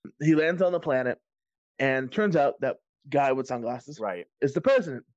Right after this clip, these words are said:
Speaker 1: and there's a zombie apocalypse about to happen. And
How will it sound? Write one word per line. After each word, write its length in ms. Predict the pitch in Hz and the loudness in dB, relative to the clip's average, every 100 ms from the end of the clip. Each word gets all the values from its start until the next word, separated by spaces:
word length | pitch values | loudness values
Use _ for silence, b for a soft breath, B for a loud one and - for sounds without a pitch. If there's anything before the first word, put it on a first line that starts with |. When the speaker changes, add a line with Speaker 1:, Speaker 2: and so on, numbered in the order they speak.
| _ _ - | _ _ -6
Speaker 1:
and 180 | 123 127 | -2 0
there's 140 | 135 | 0
a 60 | 151 | 2
zombie 260 | 165 180 | 0 2
apocalypse 500 | 190 247 254 160 139 | 0 0 -2 -4 -4
about 220 | 120 120 110 | -2 -4 -4
to 60 | |
happen. 300 | 120 104 117 _ _ _ _ _ _ _ _ _ _ _ | -10 -10 -18 _ _ _ _ _ _ _ _ _ _ _
And 600 | - 135 123 123 123 113 | -2 0 0 -2 -4 -8